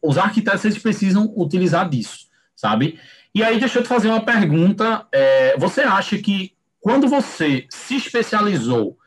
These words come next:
em construção off-site, você acha que para o marketing da sua, da sua empresa, é, pra você captar clientes, isso ajudou você a captar clientes de forma mais eficiente ou não?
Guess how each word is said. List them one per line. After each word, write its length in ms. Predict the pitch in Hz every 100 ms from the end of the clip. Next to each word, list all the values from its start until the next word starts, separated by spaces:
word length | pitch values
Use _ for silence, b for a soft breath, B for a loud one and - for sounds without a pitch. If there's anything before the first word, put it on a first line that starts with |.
| _ -
em 160 | 147
construção 840 | 147 185 233 226 220 196 - 160 165
off-site, 720 | 165 - - 107 90 - - b b b
você 300 | 131 147 165
acha 420 | 180 151 175 180 165
que 300 | - 165 143
para 320 | - 131 190
o 80 | 151
marketing 760 | 147 202 240 - 220 208 196
da 140 | 185 170
sua, 400 | - 165 165 147
da 100 | 147
sua 180 | 156
empresa, 680 | 165 - 131 123 110 101 87 B B B B
é, 380 | 127 123 123 120
pra 180 | - 160
você 260 | 165 165
captar 520 | 151 185 - 185 214
clientes, 600 | 214 240 151 131 123 117
isso 280 | 151 147 156
ajudou 760 | 156 233 147 202 156 117 156 214
você 320 | 185 - 160
a 40 |
captar 380 | 147 147 143 143
clientes 460 | 156 147 127 127 -
de 100 | 139
forma 320 | - 131 135
mais 320 | 123 147 180
eficiente 840 | 165 143 139 - 147 143 170 202 196
ou 240 | 170 175 165
não? 260 | 131 92